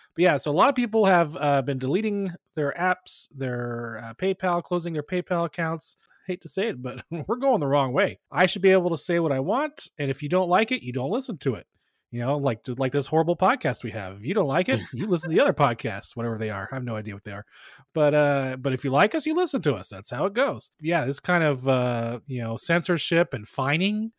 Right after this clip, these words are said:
is crazy. In fact, uh, you know, Twitter has, has done a lot of censorship. You know, all these social media companies have been doing censorship where they've been, you know, marking things as, as fake, false news.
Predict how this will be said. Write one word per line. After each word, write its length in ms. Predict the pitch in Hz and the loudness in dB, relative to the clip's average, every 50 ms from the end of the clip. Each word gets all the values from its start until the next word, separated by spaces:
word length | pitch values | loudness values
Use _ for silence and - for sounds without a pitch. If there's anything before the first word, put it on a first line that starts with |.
| _ - | _ -8
is 160 | 147 131 - | -8 -8 -2
crazy. 400 | - - 208 269 247 156 120 110 | 2 4 4 4 2 -2 -4 -6
In 60 | 120 | -8
fact, 440 | - - 156 190 226 226 - - - | -6 0 4 4 6 4 4 4 2
uh, 240 | 185 165 151 139 135 | 4 6 6 4 2
you 140 | 131 151 151 | 2 0 0
know, 80 | 139 | 0
Twitter 720 | 131 - - 185 208 226 247 208 180 170 160 156 160 165 139 | 0 0 2 2 4 4 6 6 6 6 4 4 2 0 0
has, 160 | 156 151 135 139 - _ | -2 -2 -2 -4 -10 _
has 160 | 160 156 135 | -6 -6 -4
done 180 | 131 151 147 143 | 0 0 0 2
a 80 | 139 139 | 2 2
lot 380 | 135 139 147 160 175 175 165 | 4 4 6 6 8 6 6
of 80 | 147 131 | 4 0
censorship. 560 | - 147 139 120 135 127 - - 131 120 - | -2 -2 -2 0 -2 -4 -2 -2 -4 -4 -4
You 60 | 123 | -6
know, 100 | 120 120 | -4 -2
all 120 | 127 131 135 | 0 2 2
these 200 | 135 123 - - | 2 0 0 -2
social 240 | 135 131 - 127 | -4 -4 -4 -4
media 160 | 127 143 151 143 | -4 -4 -4 -4
companies 300 | - 135 131 120 113 113 | -2 -4 -4 -2 -4 -6
have 100 | 117 110 | -6 -8
been 60 | 107 | -8
doing 120 | 117 110 | -8 -10
censorship 520 | - - 107 104 - 107 - - 107 - - _ _ _ _ _ _ _ _ _ | -8 -10 -12 -12 -12 -14 -12 -10 -12 -12 -12 _ _ _ _ _ _ _ _ _
where 220 | - 135 139 143 135 | 0 2 2 4 4
they've 180 | 139 139 120 | 4 2 2
been, 240 | 139 135 131 131 - _ 165 | 2 -2 -2 -4 -8 _ -4
you 100 | 135 131 | -2 -2
know, 80 | 123 | 0
marking 380 | 127 139 147 175 - 180 156 131 | 4 4 4 4 4 2 0 2
things 240 | 151 147 147 127 127 | 0 0 0 0 -2
as, 200 | 123 113 - - | -2 -2 -4 -6
as 200 | - 117 107 - | -8 -8 -8 -6
fake, 480 | - - 170 170 175 180 - - - _ _ _ _ _ _ _ _ _ | -2 0 2 4 4 2 0 -4 -12 _ _ _ _ _ _ _ _ _
false 380 | _ - 170 175 180 151 - - | _ 2 4 4 4 2 0 -2
news. 340 | 170 180 180 170 165 139 | 0 2 2 2 0 0